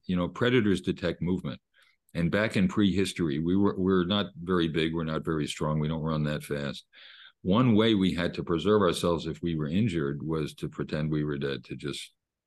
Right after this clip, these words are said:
not move, because predators look for movement. And so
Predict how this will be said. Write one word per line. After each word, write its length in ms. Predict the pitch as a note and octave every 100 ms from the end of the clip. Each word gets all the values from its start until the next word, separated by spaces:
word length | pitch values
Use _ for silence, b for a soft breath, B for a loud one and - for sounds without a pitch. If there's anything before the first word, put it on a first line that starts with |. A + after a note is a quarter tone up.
| _ -
not 500 | C#2+ D2+ D2+ D#2 D#2
move, 440 | E2+ D#2+ B1 - _
because 300 | C2+ - B1+
predators 480 | - D2+ D#2 D#2 -
look 160 | D2+ -
for 160 | D2+
movement. 380 | D2 D2 B1 - _ B B B B _ _
And 220 | - F2 D#2
so 400 | G2+ F#2 F#2